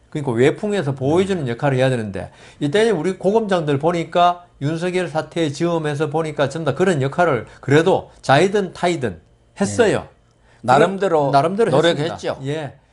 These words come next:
Speaker 1: 그 옛날에 지금 아까 말씀하신 대로 고검장 등-, 정도 되면은 눈치 빠르거든요.
Speaker 2: <laughs> 아, 그럼.
Speaker 1: 검찰에서 수십 년 이렇게 했기 때문에
Speaker 2: <laughs>
Speaker 1: 얼른 사표 내는데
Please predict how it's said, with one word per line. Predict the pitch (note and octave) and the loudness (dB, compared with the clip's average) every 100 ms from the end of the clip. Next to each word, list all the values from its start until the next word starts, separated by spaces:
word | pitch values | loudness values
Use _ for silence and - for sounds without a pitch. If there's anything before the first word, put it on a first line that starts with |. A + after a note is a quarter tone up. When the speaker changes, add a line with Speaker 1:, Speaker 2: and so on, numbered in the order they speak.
| _ - | _ -8
Speaker 1:
그 | F3 F3+ C#3+ | -6 -4 -4
옛날에 | D3 F#3 A3+ G#3+ E3 C#3 | -4 -2 -2 -2 -2 -4
지금 | E3+ E3+ C3+ | -8 -6 -4
아까 | B2 F3 | -2 -2
말씀하신 | C#3 C3+ E3+ E3 B2 C3+ E3 | -2 -4 -8 -12 -10 -8 -8
대로 | D3 A#2+ | -6 -2
고검장 | F3 G#3 F#3 C#3 | 0 -2 -4 -4
등-, | B2 B2 C3+ | -4 -6 -8
정도 | - A#2+ C3 | -8 -6 -4
되면은 | C#3 D3 F3+ G#2+ F2+ - _ - C3+ | -2 -2 -2 -4 -8 -16 _ -10 -2
눈치 | D3+ - - | 0 0 0
빠르거든요. | C#3+ B2+ B2+ C#3+ A3+ C#3+ F#2 | 0 0 2 2 2 -2 -4
Speaker 2:
<laughs> | F#2 | -2
아, | A3 | -4
그럼. | - - - C3+ | -4 -10 0 2
Speaker 1:
검찰에서 | F3+ F3+ F#3 C#3 | 2 2 2 0
수십 | - F3+ D#3+ F3 | -2 -6 -4 -2
년 | F3 D#3+ | 0 0
이렇게 | C3 F3 C3 | 0 2 2
했기 | F#3+ F3 | 0 -2
때문에 | C#3+ A#2+ G2 | -2 -2 -4
Speaker 2:
<laughs> | G#2+ | -2
Speaker 1:
얼른 | B2 D#3 | 2 2
사표 | E3+ G3+ G3 | 2 0 0
내는데 | C3 C#3+ E3 B2+ F2+ | 0 0 0 0 -2